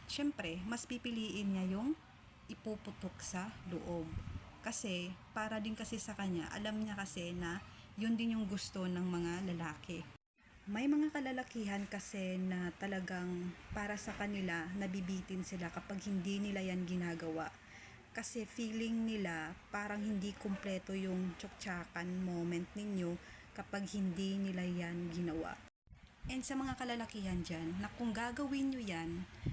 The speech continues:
make sure na ready kayo sa responsibilidad. Kasi may mga lalaki na ang titigas ng ulo, talagang pinipili pa talaga na sa loob, iputok.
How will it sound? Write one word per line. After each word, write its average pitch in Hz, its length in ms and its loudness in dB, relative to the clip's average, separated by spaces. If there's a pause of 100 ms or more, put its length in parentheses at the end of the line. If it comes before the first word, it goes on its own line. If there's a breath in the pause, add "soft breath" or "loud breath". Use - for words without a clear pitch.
(120)
make 233 320 -2
sure 190 360 2
na 190 160 0
ready 180 280 0
kayo 185 280 -2
sa 190 200 -2
responsibilidad. 180 960 -2 (480 loud breath)
Kasi 226 160 0
may 247 240 0
mga 269 320 2
lalaki 214 360 -2
na 208 120 -2
ang 202 120 0
titigas 190 520 -2
ng 226 300 -2
ulo, 170 420 2
talagang 196 240 -2
pinipili 208 560 -2
pa 220 160 -6
talaga 185 320 -2
na 180 80 0
sa - 200 0
loob, 180 420 -2 (1000)
iputok. - 420 -4